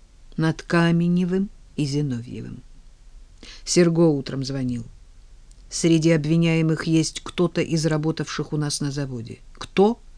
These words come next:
Не сказал. Пока ты отсутствовала, гости приезжали, интересовались, о чём говорим,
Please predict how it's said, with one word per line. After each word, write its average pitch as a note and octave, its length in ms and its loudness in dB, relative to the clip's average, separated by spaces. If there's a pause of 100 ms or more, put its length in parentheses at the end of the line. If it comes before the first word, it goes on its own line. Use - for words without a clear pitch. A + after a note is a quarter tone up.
(100)
Не D3 120 -2
сказал. - 460 -6 (840)
Пока D#3+ 260 0
ты D#3+ 400 2
отсутствовала, C3 920 -8 (480)
гости E3+ 420 4
приезжали, D#3 720 -2 (340)
интересовались, F3+ 840 2 (280)
о F#3 140 2
чём C#4 380 2
говорим, C#3+ 580 -2